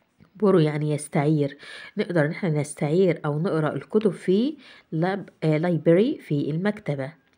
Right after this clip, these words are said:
جزء تصحيح الخطأ، والسؤال رقم واحد بيقول لي هنا washing your hands before and after meals، عايز يقول له اغسل إيه؟ يديك قبل وبعد الوجبات،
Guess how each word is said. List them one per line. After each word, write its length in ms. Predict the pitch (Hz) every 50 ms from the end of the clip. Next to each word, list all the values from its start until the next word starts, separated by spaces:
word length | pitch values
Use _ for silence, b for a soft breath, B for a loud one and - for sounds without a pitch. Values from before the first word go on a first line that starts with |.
| _ _ _ _ _ _ _ _ _ _ _ _ _ _ B B B B B B B B -
جزء 180 | 156 160 143 139
تصحيح 380 | - 147 - - - 175 160
الخطأ، 340 | 135 - - 240 262 320 269
والسؤال 380 | - - - - - 139 143 147
رقم 260 | 139 - 139 139 151
واحد 240 | - - - 160 -
بيقول 220 | 147 123 - 151
لي 160 | 147 147 165
هنا 180 | 190 240 311 - - B B B B B B B B B B B B 185
washing 480 | 240 302 302 - 320 330 302 277 208
your 220 | 170 190 226 262 240
hands 460 | 208 190 196 170 147 151 147 - - - 160
before 500 | 156 156 - - 180 180 185 208 254 254 - - _ _ _ _ _ _ _ -
and 340 | 180 180 208 214 - - 170
after 240 | 175 - - 233 220
meals، 460 | 185 165 151 143 139 139 139 - - B B B B B B
عايز 200 | 165 151 139 -
يقول 160 | 135 156 180
له 120 | 170 127 147
اغسل 460 | 170 - - - - 160 143 139 - -
إيه؟ 420 | 160 156 165 170 170 175 165 165 143
يديك 420 | 135 160 170 190 190 190 - 240 262 277 277 B B B B B B -
قبل 500 | - 202 196 202 185 185 190 208 226 - -
وبعد 480 | 170 151 147 143 160 165 170 175 165 160
الوجبات، 560 | 147 151 160 160 165 156 143 139 131 139